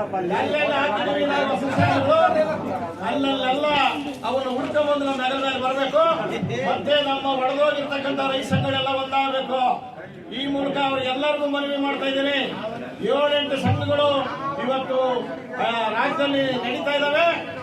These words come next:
ಎಲ್ಲ ಹದಿನೈದು ಇಪ್ಪತ್ತು ಜನ ಇಟ್ಕೊಂಡಿದ್ದಾರೆ, ನನಗೆಲ್ಲ ಗೊತ್ತೈತೆ. ಆದ್ರೆ ನಾವು ನಾಲ್ಕೈದು ಬಾರಿ ಎಲ್ಲ ಒಟ್ಟಾಗಬೇಕು ಅಂತ ನಮ್ಮ ಎಲ್ಲ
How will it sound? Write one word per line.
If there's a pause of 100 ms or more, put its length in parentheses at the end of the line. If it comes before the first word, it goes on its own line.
(220)
ಎಲ್ಲ
ಹದಿನೈದು
ಇಪ್ಪತ್ತು
ಜನ
ಇಟ್ಕೊಂಡಿದ್ದಾರೆ,
ನನಗೆಲ್ಲ
ಗೊತ್ತೈತೆ. (440)
ಆದ್ರೆ
ನಾವು (420)
ನಾಲ್ಕೈದು
ಬಾರಿ
ಎಲ್ಲ
ಒಟ್ಟಾಗಬೇಕು
ಅಂತ (760)
ನಮ್ಮ
ಎಲ್ಲ